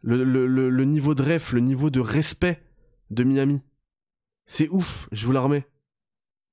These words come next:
Voilà, premier point. Je suis parti vous chercher deux, trois, deux, trois autres trucs, hein, vous inquiétez pas. Déjà, le pa-, le passage, euh, vous savez, avec les Monster Trucks, là, le Mud Day, machin, là. Et ben, visiblement, en arrière-plan,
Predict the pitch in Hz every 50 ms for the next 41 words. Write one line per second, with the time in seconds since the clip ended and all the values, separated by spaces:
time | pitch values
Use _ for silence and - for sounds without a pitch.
0 | _ _ _ _ _ _ _ _ _ _ _ _ _ _ _ _ _ _ _ _
1 | 123 123 127 127 123 117 - _ - - - 131 135 135 135 131 - 135 127 120
2 | - _ _ _ _ _ - - - 120 139 131 - - 156 135 135 - 147 123
3 | - 147 135 131 127 - 131 127 123 120 113 127 120 120 131 127 117 123 120 -
4 | - - 110 - 117 110 110 110 110 117 113 107 - 110 - 113 - - 135 156
5 | - - - - - _ _ _ - 107 120 123 117 139 147 143 - - 127 123
6 | 127 - 123 - 123 123 123 117 - 143 139 - 165 160 147 123 123 120 117 117
7 | 117 113 110 104 - - - - _ _ _ - 113 110 107 113 110 - 135 123
8 | 127 151 147 117 117 - 110 117 113 120 120 113 - - 120 - - - 127 -
9 | - 98 90 104 - _ _ _ _ _ _ _ _ - 98 98 101 104 110 104
10 | 104 101 113 113 110 110 107 107 107 - 127 120 110 90 - _ _ _ _ _
11 | _ _ _ _ _ _ _ _ - 110 104 110 104 107 120 117 131 139 131 127
12 | 131 151 160 151 123 117 117 113 110 113 110 - - - 135 147 180 -